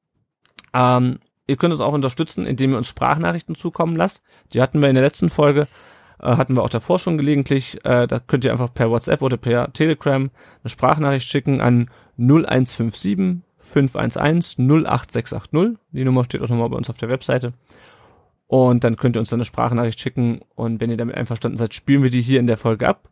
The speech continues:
und diskutieren dann darüber und dann könnt ihr ganz einfach Teil des Podcasts sein oder wenn ihr einfach mal so, äh, die ganze Zeit mit uns reden wollt, so wie der Daniel das getan hat, dann meldet euch gerne. Äh, wir sind immer auf der Suche nach Gästen,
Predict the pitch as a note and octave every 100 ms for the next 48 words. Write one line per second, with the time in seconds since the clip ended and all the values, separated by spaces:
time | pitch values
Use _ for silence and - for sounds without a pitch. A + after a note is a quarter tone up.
0 | - B2 A#2+ - - C3+ C3 B2 A#2 B2
1 | A#2+ A#2+ A#2+ A2 - A#2+ B2 A#2 - _
2 | _ _ B2 A#2+ - B2 B2+ - _ -
3 | - _ - C#3 C3+ F#3 - E3+ - D#3+
4 | D#3+ - C#3 C3+ C3+ C3+ C3 C3 B2 D#3+
5 | A3+ - - D3 D3 C#3 C3 C3 C#3 B2+
6 | F3 - F#3+ F3 - D#3+ D3 C#3+ C3+ C3
7 | A2+ A2 B2 C3+ - _ _ - B2+ -
8 | - B2+ D#3 F3 D#3 C#3 - A#2+ C3 D#3+
9 | - B2 - A#2+ A#2+ E3 - _ - B2+
10 | C3 C3 C3+ C#3+ _ _ _ _ - B2
11 | A#2 D#3 C3+ C3+ C#3 C#3+ D3 C3 - C#3+
12 | - F3+ F#3 G3